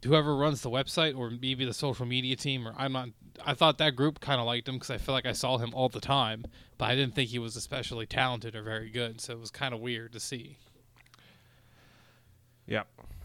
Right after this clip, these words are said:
Speaker 2: You know, I don't know. The, the, the offensive line looks really weak, too. I, and,
Speaker 1: Um,
Speaker 2: you know, we didn't try and pick up anybody there.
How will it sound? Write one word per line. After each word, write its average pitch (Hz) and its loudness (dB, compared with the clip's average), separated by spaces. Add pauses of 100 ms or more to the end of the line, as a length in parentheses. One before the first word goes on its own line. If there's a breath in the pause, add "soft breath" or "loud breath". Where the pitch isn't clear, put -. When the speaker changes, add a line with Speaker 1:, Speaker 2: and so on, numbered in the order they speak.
(1500 soft breath)
Speaker 2:
You 117 -4
know, 110 2 (640 loud breath)
I 127 -2
don't 131 4
know. 101 0
The, 107 -2
the, 107 -10 (240)
the 117 -4
offensive 139 2
line 110 4
looks 101 -4
really 101 -2
weak, 98 -6
too. 95 -4 (2250 soft breath)
I, 95 -8
and, 90 -4
Speaker 1:
Um, 131 -2 (440)
Speaker 2:
you 113 -4
know, 101 -2
we 107 0
didn't 120 0
try 117 2
and 107 0
pick - -4
up - -4
anybody 98 -4
there. 98 -2